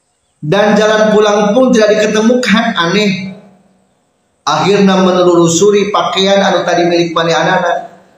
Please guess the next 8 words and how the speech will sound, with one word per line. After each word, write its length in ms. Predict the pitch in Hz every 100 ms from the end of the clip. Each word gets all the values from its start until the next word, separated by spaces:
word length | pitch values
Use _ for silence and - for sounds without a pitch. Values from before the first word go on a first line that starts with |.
| -
Ternyata 680 | 165 160 156 165 165 160 151 151 151 - - _ _ -
dia 400 | 127 160 160 156
bukan 340 | 147 143 143 143
ada 200 | 151 147
di 120 | 139
Sungai 400 | 143 135 135 135
Efrat, 640 | 151 - 143 139 - -
tiba-tiba 560 | - 214 208 196 -